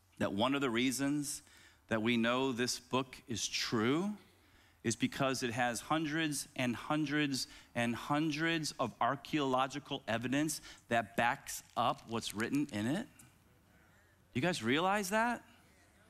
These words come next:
Do you know how much archaeological evidence the Book of Mormon has to support the Book of Mormon? Big fat zero. You know why? Because the Book of Mormon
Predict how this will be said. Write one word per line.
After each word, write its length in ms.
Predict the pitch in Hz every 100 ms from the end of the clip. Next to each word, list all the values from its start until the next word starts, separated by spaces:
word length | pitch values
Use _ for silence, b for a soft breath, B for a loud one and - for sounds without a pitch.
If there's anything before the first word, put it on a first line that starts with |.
| b b b b b 110
Do 80 | 147
you 60 |
know 140 | 185 180
how 100 | 185
much 200 | 175 -
archaeological 720 | 147 160 185 160 165 160 160 147
evidence 440 | 151 165 175 170
the 120 | 143
Book 220 | 120 151
of 80 | -
Mormon 380 | 131 139 165 175
has 360 | 170 185 196 175
to 120 | 190
support 420 | - - - 160
the 80 | 151
Book 200 | 147 160
of 80 | 151
Mormon? 440 | 147 175 208 214 - - b b b b b b b _
Big 200 | 175 196
fat 320 | - 190 196
zero. 460 | 147 160 175 110 95 90 - _
You 120 | - 135
know 100 | 143
why? 460 | 135 151 190 226 - b b b b
Because 280 | 135 147 120
the 80 |
Book 240 | 120 156 214
of 80 | 196
Mormon 560 | 156 147 143 143 151